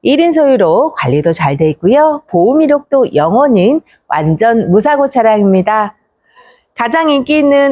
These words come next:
아마조냐 그린 컬러에 신차 보증 기간도 이십칠 년 이월까지 남아 있습니다. 감세력 조절식 쇼바 장착으로 승차감도 개선이 되어 있고요. 레트럴바 장착으로 코너링, 차선 변경, 고속 주행에도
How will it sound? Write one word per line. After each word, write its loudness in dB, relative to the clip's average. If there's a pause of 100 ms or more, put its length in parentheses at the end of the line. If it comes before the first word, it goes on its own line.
아마조냐 0
그린 0
컬러에 0 (260)
신차 0
보증 0
기간도 0
이십칠 -2
년 0
이월까지 0
남아 -2
있습니다. -2 (380)
감세력 -2
조절식 0
쇼바 -2
장착으로 0 (460)
승차감도 -2
개선이 0
되어 0
있고요. 0 (180)
레트럴바 0
장착으로 -2
코너링, 0
차선 -2
변경, 0
고속 -4
주행에도 0